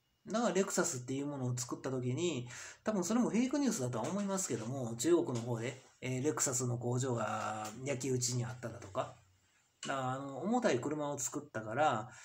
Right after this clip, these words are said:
それによって、そのエネルギーの消費っていうのがものすごく増えますから、あの、燃費が悪いから。で、そういうものを乗る人間に限って、大きな横領事件をしてきた人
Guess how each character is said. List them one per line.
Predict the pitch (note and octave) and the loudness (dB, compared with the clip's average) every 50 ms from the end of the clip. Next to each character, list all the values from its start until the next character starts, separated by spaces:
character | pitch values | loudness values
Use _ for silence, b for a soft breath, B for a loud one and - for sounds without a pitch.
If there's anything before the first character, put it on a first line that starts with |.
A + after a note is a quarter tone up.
| B B | B B
そ | - - D3+ D3 | -10 -6 -4 -4
れ | D3+ D3+ | -4 -4
に | D3 D3 | -4 -4
よ | C#3+ C3+ | -6 -8
っ | B2+ B2 | -8 -8
て、 | - A#2 A2 A2 G#2+ G#2+ G#2+ G#2 G#2+ G#2+ | -8 -8 -6 -6 -8 -8 -10 -10 -10 -10
そ | - - A#2+ A#2 | -8 -6 -6 -6
の | A2+ A2 G#2+ | -6 -6 -6
エ | A2+ | -6
ネ | B2+ D3 D#3 D3+ | -4 -4 -2 -2
ル | B2+ | -2
ギ | A#2 A2+ | -4 -4
ー | |
の | A2 G#2+ | -6 -8
消 | - - A2+ | -8 -8 -8
費 | A2+ A#2 A#2+ | -8 -8 -8
っ | B2 | -8
て | - A#2 | -8 -8
い | A2+ A2 | -8 -8
う | A2 | -8
の | A2 G#2+ | -10 -10
が | G#2 G#2 G#2 G#2+ G#2 G#2 G#2+ | -10 -8 -8 -8 -10 -10 -8
も | A2+ A#2+ | -6 -4
の | B2 B2+ | -4 -2
す | B2+ - | -2 -4
ご | C#3+ C3+ | -4 -6
く | B2 A#2+ G#2 - | -6 -8 -10 -8
増 | A#2+ A#2+ | -8 -6
え | |
ま | A#2 B2 B2+ | -6 -4 -4
す | B2 - | -4 -4
か | - | -4
ら、 | A2+ G#2+ G2+ G2 F#2+ F#2+ A2 | -6 -6 -8 -10 -12 -12 -12
あ | A2+ A2+ | -10 -10
の、 | A2+ A2 A2 G#2+ A2 | -10 -10 -10 -10 -8
燃 | A2+ A#2+ B2+ | -6 -4 -4
費 | B2 B2 B2 | -4 -2 -2
が | B2 | -2
悪 | B2 C3+ C3+ A#2+ A2 | -2 -2 -2 -4 -4
い | |
か | A2 G2 F#2+ | -6 -6 -8
ら。 | F#2+ F#2+ - B B B B B B B B B B B B B B _ - | -10 -12 -16 B B B B B B B B B B B B B B _ -4
で、 | C3 B2+ B2 B2 A#2+ A#2 A2+ A2+ A2+ A#2 A#2 A#2 A#2+ B2 C3 C3+ | -2 2 2 4 2 2 0 -2 -4 -6 -6 -4 -4 -2 -2 -2
そ | C3+ G3 A3 A#3+ | 0 2 2 4
う | A#3+ | 4
い | A#3+ | 4
う | A#3+ A#3 | 4 6
も | A3+ A3 A3 | 6 6 6
の | G#3 D#3+ B2+ | 4 2 2
を | A#2 A#2 | 0 0
乗 | A#2+ B2+ E3 G3 | 0 2 2 2
る | A3 A3 | 2 2
人 | F#3+ C#3+ C3 C3+ | 0 0 -2 -2
間 | C#3 D3 D3 D3+ | -2 -4 -4 -4
に | D3+ - | -6 -8
限 | - - G#3+ A3 G#3+ F#3 | -4 -4 -2 0 0 -2
っ | - - - _ _ _ | -4 -6 -10 _ _ _
て、 | - A#3 A#3+ A3+ F3+ D3 B2 A#2 A2+ A2 | 0 4 4 6 6 4 4 2 0 0
大 | A#2 D3 D3 C3 | 0 0 0 0
き | B2+ B2 | 0 -2
な | A2+ | -4
横 | G#2+ A2 A#2+ A#2+ B2 | -4 -2 0 2 2
領 | B2+ B2+ B2 | 2 2 2
事 | A#2+ C3 | 2 0
件 | B2 C3+ B2 A2 A2+ | 0 0 -2 -2 -4
を | A#2 | -4
し | A#2 | -4
て | - B2 | -4 -4
き | A#2 A#2 | -4 -4
た | A2+ G#2+ | -8 -8
人 | G#2+ G#2+ | -8 -8